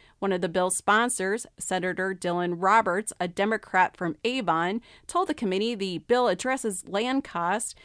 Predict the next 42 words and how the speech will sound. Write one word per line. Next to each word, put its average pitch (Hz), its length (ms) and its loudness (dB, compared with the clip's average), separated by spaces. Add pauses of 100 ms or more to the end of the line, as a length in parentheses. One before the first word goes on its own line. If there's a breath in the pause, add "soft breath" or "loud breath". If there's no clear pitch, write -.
(140)
which 254 160 -6
is 226 100 -6
one 240 160 2
of 311 80 0
the 240 80 2
biggest 190 400 -2
barriers 190 560 0
to - 160 -8
more 202 360 0
affordable 180 380 -4
housing. 214 600 0 (440 loud breath)
According 196 380 0
to 190 160 -4
Colorado 185 460 2
Newsline, 247 640 0
funding 294 440 2
from 269 340 0
the 233 60 0
bill 180 380 0
will 226 400 2
allow 196 320 6
the 190 160 -2
Colorado 233 460 0
Department 208 500 -2
of 160 160 -6
Transportation 196 880 -4 (300 loud breath)
to 240 100 -6
clear 277 360 -2
land 254 420 0
in 180 140 0
Vail 170 420 0 (180 loud breath)
so - 160 -2
developers 262 560 0
can 208 160 -2
break 208 260 0
ground 226 480 2
on 190 120 -2
a 180 60 -4
stalled 233 360 0
project 233 520 -2
to - 100 -10
build 208 460 0